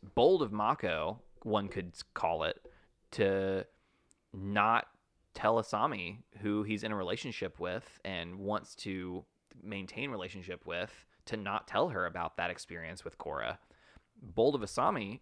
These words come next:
one could argue, to, like, call him out on his, you know, B S. Right? It's, and it's all in the story that we tell, right? Because you, one could label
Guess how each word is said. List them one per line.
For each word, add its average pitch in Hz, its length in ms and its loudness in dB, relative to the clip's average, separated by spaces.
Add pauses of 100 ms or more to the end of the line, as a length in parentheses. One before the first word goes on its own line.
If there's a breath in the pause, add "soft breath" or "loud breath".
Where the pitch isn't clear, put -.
one 95 240 -4
could 92 140 -4
argue, 85 520 -4 (360 soft breath)
to, 101 520 0 (460 soft breath)
like, 95 200 -2
call 95 240 0
him 107 100 0
out 113 200 2
on 107 160 0
his, 113 240 -2 (240)
you 147 120 -4
know, 101 200 -2 (1000)
B 127 160 2
S. - 360 -2 (1200)
Right? 135 260 4
It's, 131 160 2
and 139 100 4
it's 139 160 2
all 156 360 8
in 139 200 0
the 131 60 0
story 123 400 2
that 117 120 0
we 107 120 -2
tell, 113 460 2
right? 101 260 -2
Because 107 420 2
you, 120 160 -6
one 127 280 -2
could - 300 -4
label 107 540 2